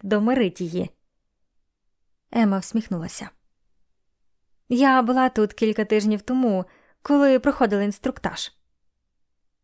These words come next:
"Ох, боюся, наше життя здається вам нудним. Нічого спільного з шумом і метушнею великого міста". "Ну,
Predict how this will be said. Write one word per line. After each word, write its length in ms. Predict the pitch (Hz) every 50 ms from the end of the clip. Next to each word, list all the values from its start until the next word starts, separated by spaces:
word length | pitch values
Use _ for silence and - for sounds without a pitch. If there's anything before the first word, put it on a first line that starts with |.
| _ _
"Ох, 300 | 247 208 226 220 214 202 - - - _ _ _ _ _ _ _ _ _ _
боюся, 440 | 247 247 262 262 285 294 285 - -
наше 340 | 233 233 233 233 - 240
життя 420 | 220 208 226 226 226 226 226 226 226
здається 500 | 214 196 214 214 214 208 202 - - 202
вам 200 | 190 196 190 190
нудним. 440 | 190 190 170 - 175 165 165 170 - - _ _ _ _ _ _ _ _ -
Нічого 520 | 294 294 285 277 240 - 269 254 240 240
спільного 520 | 240 - - 269 262 247 233 214 214 208
з 140 | 208 - -
шумом 340 | - - 262 254 233 214 208
і 220 | 208 202 196 190 - _ _ _ _
метушнею 680 | 220 220 220 214 - 220 - - 208 208 202 202 202
великого 480 | 190 214 202 196 190 - 202 190 214 233
міста". 440 | 214 185 170 - - - 185 - - _ _ _ _ _ _ _ _ _ _ _ _ _ _ _ _ _ _ _ _ _ _ _ _ _ _ _
"Ну, 440 | 320 339 370 403 440 453 427 339